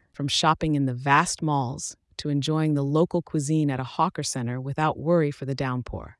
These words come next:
Thank you for tuning in, and as you go about your day, remember to keep that spirit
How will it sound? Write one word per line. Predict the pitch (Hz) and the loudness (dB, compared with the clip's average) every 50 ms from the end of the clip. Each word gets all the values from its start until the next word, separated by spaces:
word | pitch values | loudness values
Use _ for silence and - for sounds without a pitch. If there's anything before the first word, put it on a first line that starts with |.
| _ _ _ _ _ _ _ _ _ _ _ _ _ _ | _ _ _ _ _ _ _ _ _ _ _ _ _ _
Thank | _ 196 190 202 - | _ 2 2 4 2
you | 220 | 0
for | 196 - 196 | 0 0 -2
tuning | - - - 190 180 175 170 | -2 -2 0 0 2 2 2
in, | 160 156 165 190 220 220 - _ _ _ _ - | 2 2 2 0 -2 -4 -6 _ _ _ _ -4
and | 147 147 | 0 0
as | 147 147 139 147 | 2 2 0 0
you | 151 | -2
go | 139 - 165 165 180 | 0 2 4 4 4
about | 185 165 175 156 - - | 6 4 4 2 2 0
your | 143 143 | -2 -2
day, | 135 156 156 151 147 156 175 175 - _ _ _ _ _ _ _ _ - | 0 0 0 0 0 -2 -4 -6 -10 _ _ _ _ _ _ _ _ -2
remember | 151 147 156 160 165 170 160 156 | 0 2 4 4 4 4 2 0
to | - - 143 | -2 -4 -8
keep | - - - 220 - - | -4 -4 -4 -4 0 0
that | 185 175 - | 0 0 0
spirit | - - - - - 165 160 160 156 | -2 -4 -4 -2 0 0 2 2 0